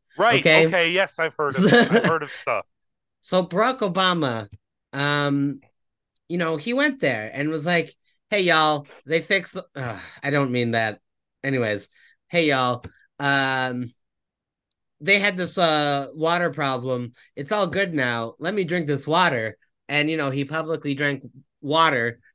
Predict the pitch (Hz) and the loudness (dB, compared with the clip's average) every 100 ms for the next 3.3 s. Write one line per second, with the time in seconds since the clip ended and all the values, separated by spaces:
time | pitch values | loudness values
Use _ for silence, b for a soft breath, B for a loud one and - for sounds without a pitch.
0 | _ - 139 135 147 147 160 143 160 151 | _ -4 -2 -2 -2 -2 -2 -2 0 2
1 | 139 131 143 151 151 147 147 131 123 143 | 2 0 -4 -2 -2 -2 -4 -2 -2 -2
2 | 120 110 107 107 131 131 147 139 127 127 | 0 -4 -4 -6 -4 -2 -2 -2 -2 0
3 | 113 110 | 0 -4